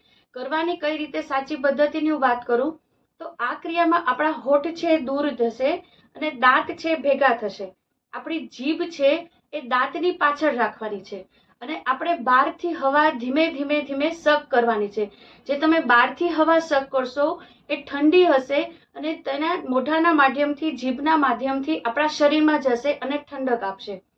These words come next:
પછી શું કરવાનું છે? તમે બહારથી હવા સક કરી, જેમ આપણે પાણીનો ઘૂંટડો ગળે ઉતારતા એવી રીતે શ્વાસને નીચે ગળામાં ઉતારી અને નાસિકાથી શ્વાસને છોડી દેવાનો છે.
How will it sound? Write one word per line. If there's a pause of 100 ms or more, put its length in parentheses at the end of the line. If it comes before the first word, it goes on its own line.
(280)
પછી
શું
કરવાનું
છે? (240)
તમે
બહારથી
હવા
સક
કરી, (280)
જેમ
આપણે
પાણીનો
ઘૂંટડો
ગળે
ઉતારતા
એવી
રીતે
શ્વાસને (280)
નીચે
ગળામાં
ઉતારી (720)
અને
નાસિકાથી
શ્વાસને (220)
છોડી
દેવાનો
છે.